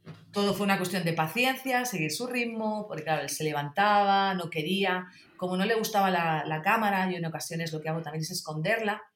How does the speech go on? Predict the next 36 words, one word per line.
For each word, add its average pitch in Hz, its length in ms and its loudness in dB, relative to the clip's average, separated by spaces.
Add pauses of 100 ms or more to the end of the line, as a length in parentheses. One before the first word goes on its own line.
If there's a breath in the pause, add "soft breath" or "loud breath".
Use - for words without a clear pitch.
(280 loud breath)
Tengo 190 180 -4
algunos 196 360 -2
muñecos 220 720 -4 (340)
que 165 480 -4
pongo 185 600 0
delante 185 720 0
del 160 160 -2
objetivo, 208 640 -4
que 160 100 -12
tapan 180 320 -4
la 156 160 -2
cámara, 196 520 -2 (360)
para 185 240 2
que 185 80 2
ellos 208 160 2
no 214 100 -2
puedan 185 260 0
ver 190 180 2
que 165 180 -2
hay 151 140 -2
una 156 180 -4
cámara 156 280 -2
fotográfica 131 720 -12
y 131 40 -12
se 147 100 -10
sientan 151 320 -4
más 131 200 -8
cómodos. 135 400 -12 (220 loud breath)
Esto 180 180 -4
lo 233 80 6
utilizo 202 300 -2
con 175 160 -4
niños 175 260 -4
también 165 240 -6
muy 160 180 -6
tímidos 151 640 -6